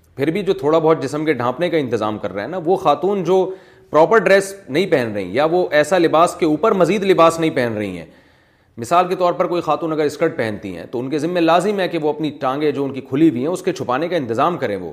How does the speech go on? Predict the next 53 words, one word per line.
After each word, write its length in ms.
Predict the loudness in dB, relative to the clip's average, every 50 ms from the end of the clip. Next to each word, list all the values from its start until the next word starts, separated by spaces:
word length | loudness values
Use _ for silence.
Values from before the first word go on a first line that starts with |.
| -14 -14
تو 80 | -10 -10
اس، 220 | -10 -10 -12 -14 -20 _ _ _ _ _ _ _ _
اس 200 | -8 -8 -4 -2
پر 140 | 0 0 0
کوئی، 300 | 2 2 2 2 2 2 0
وہ 400 | 0 0 2 2 2 2 2 0 -4 -10 -18 -20 -20 _
جس 240 | -12 -10 -8 -4 -2
نے 80 | 0 0
اسکرٹ 240 | 0 0 0 0 0
بیچا 260 | 0 0 0 0 0
ہے 60 | -2
اس 120 | -2 -2
نے 60 | -2 -2
کوئی 120 | -2 0
پابندی 360 | 0 2 0 2 0 0 0
تھوڑی 220 | 0 0 -2 0 0
لگائی 280 | 2 2 2 2 2
ہوئی 100 | 0 -2
ہے، 60 | -2
نہ 80 | -2 -2 -2 0
کوئی 160 | 0 0 0
رکاوٹ 280 | 2 2 2 2 2 2
ڈال 160 | 2 2 2
رہا 100 | 0 0
ہے۔ 40 | -2
وہ 80 | -2
کہہ 120 | 0 0 0
رہا 60 | 0
ہے 40 | 2
بھائی 200 | 2 2 2 2
آپ 200 | 2 2 2 0
آئیں، 200 | -2 -2 -4 -6 -8 -10 -14 -18 -20 _ _ _ _ _ _ -14
میں 140 | -10 -8 -6
باقی 280 | -4 -4 -2 -2 -2 -2
ڈریس 200 | -2 -2 -2 -2
بھی 140 | 0 0
آپ 140 | 0 0 0
کو 60 | -2
دے 140 | -4 -2 -4
دوں 200 | -4 -4 -4 -4
گا، 100 | -4 -6 -4
یا 200 | -2 0 2 2
آپ 200 | 2 2 0 -2
کو 60 | -4
بتا 260 | -2 0 2 2 2
دوں 140 | 2 0 -4
گا 80 | -4
کہ 100 | -4 -2
وہاں 180 | -2 -2 -2 -2
سے 120 | -2 -4
لے 140 | -4 -4 -4
لیں 120 | -4 -4 -6
آپ، 140 | -6 -8